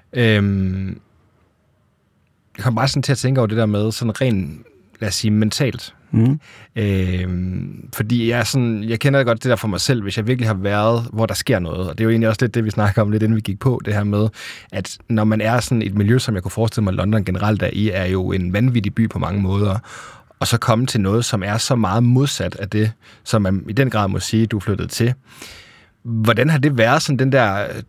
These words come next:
Speaker 1: lad os sige, jeg vil ikke kalde det transformation, men jeg vil bare sige sådan, det må være noget af det sceneskift, du har været. Hvordan oplevede du egentlig det, og hvordan sådan har det været for dig?
Speaker 2: Ja, altså, det var jo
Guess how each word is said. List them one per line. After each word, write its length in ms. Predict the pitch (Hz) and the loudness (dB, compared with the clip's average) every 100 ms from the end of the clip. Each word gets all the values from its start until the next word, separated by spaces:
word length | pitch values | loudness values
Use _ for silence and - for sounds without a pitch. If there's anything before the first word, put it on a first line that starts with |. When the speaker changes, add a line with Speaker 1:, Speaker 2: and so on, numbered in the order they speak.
| - | -12
Speaker 1:
lad 260 | 120 113 | -6 -4
os 60 | 104 | -2
sige, 360 | - 110 107 107 117 | 0 0 0 -2 -2
jeg 180 | 143 | -2
vil 160 | 131 135 | -2 -2
ikke 120 | 139 | -2
kalde 180 | 139 113 | 0 -2
det 100 | 95 | -2
transformation, 720 | - 92 - - - 151 147 | -6 -6 -8 -10 -2 0 2
men 100 | 110 | 0
jeg 60 | 101 | 0
vil 60 | |
bare 160 | 101 117 | 0 -2
sige 160 | - 117 | -2 -2
sådan, 160 | 117 | 0
det 80 | 113 | 0
må 100 | 110 101 | 0 0
være 180 | 104 104 | -2 0
noget 180 | 123 | 2
af 60 | 151 | 2
det 60 | 113 | 2
sceneskift, 600 | - 170 139 113 - - | 0 0 0 -4 -6 -4
du 60 | |
har 100 | 95 | -2
været. 360 | 92 87 90 127 | -2 -2 0 0
Hvordan 340 | 120 101 131 | 0 -2 2
oplevede 300 | 147 190 196 | 0 2 0
du 80 | 120 | 0
egentlig 220 | 123 107 | 0 0
det, 120 | 110 139 | 2 0
og 80 | |
hvordan 320 | 107 107 117 127 | 2 0 0 -2
sådan 180 | 143 | -2
har 80 | 110 | -2
det 120 | 107 95 | -2 -2
været 160 | 120 | -2
for 120 | - | -2
dig? 100 | 135 107 _ - | -4 -6 _ -4
Speaker 2:
Ja, 200 | 131 123 120 - | -2 -2 -4 -4
altså, 220 | 123 110 | -2 0
det 140 | 120 | 0
var 120 | 120 | 2
jo 80 | 117 | 0